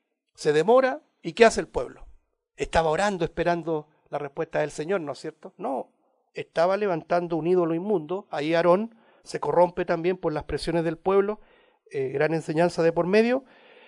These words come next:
y les levanta un objeto de culto.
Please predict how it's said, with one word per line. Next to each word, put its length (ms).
y 160
les 120
levanta 480
un 120
objeto 420
de 160
culto. 480